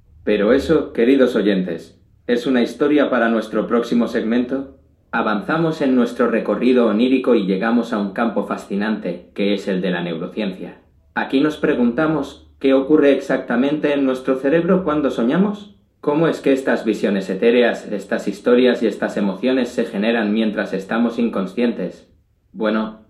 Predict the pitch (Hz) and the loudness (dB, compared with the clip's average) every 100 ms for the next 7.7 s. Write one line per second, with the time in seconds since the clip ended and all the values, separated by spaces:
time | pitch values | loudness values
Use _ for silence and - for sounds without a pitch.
0 | _ 123 113 110 139 139 123 101 95 92 | _ -4 0 2 4 4 4 2 0 0
1 | 82 - _ _ _ _ 117 110 104 104 | -4 -8 _ _ _ _ -4 -2 0 2
2 | 120 127 117 113 - 151 165 160 127 127 | 4 4 4 2 0 0 0 -2 0 2
3 | 117 110 104 98 98 98 104 101 92 120 | 2 2 2 0 0 0 -2 -2 -2 -2
4 | 127 117 101 - 127 131 131 123 117 120 | 0 0 0 0 0 0 0 0 0 0
5 | 101 95 101 90 98 117 123 - 120 113 | -2 -2 -2 0 0 0 0 -2 -4 -2
6 | 107 101 147 147 131 117 104 98 110 95 | -2 -2 -2 -2 2 2 2 0 0 -2
7 | 98 90 87 85 80 - | -2 -2 -2 -6 -8 -14